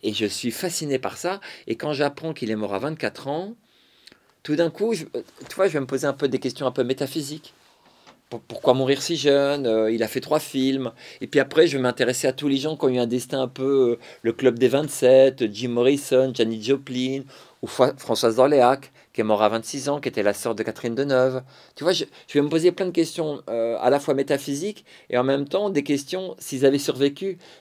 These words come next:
euh, quel film aurait fait James Dean, quel film aurait tourné, euh, Françoise d'Orléac,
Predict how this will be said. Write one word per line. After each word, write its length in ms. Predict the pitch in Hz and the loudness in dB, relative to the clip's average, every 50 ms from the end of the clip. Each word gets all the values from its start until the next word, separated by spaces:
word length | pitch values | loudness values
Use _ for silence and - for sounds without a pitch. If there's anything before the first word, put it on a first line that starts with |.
| _ - | _ -6
euh, 240 | 90 104 110 117 117 | -4 0 0 0 2
quel 160 | - 143 135 | 4 2 2
film 220 | 127 - 151 143 139 | 2 0 -2 2 4
aurait 140 | 135 131 135 | 4 4 4
fait 180 | 131 147 127 | 2 -2 -2
James 180 | 123 160 165 156 | 0 0 -2 -2
Dean, 320 | 123 131 139 147 160 165 139 - - - - _ | -4 -4 -4 -4 -4 -4 -6 -10 -16 -20 -20 _
quel 160 | - 135 127 | 0 0 0
film 220 | 127 - 147 147 139 | 0 -4 -2 0 2
aurait 140 | 127 131 131 | 2 2 2
tourné, 440 | 135 135 120 127 127 135 139 135 | 0 -2 -4 -2 -2 0 0 0
euh, 40 | 127 | -2
Françoise 400 | 131 - 139 127 - - 127 117 | -2 -4 -6 -6 -2 -2 0 0
d'Orléac, 460 | 131 127 143 147 143 135 143 143 143 | 2 2 2 2 2 2 0 -2 -6